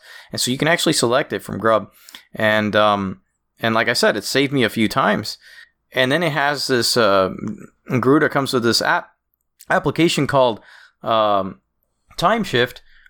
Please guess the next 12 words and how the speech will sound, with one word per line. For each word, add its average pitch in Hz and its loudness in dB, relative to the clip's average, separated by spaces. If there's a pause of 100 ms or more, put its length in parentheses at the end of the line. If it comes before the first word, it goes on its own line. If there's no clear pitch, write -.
(120)
where 127 2
you 143 0
can 147 0
just, 135 0
you 123 2
can 127 0
either, 117 2
if - -10
you 113 -2
wanna 120 0
keep 151 -6
that, 143 0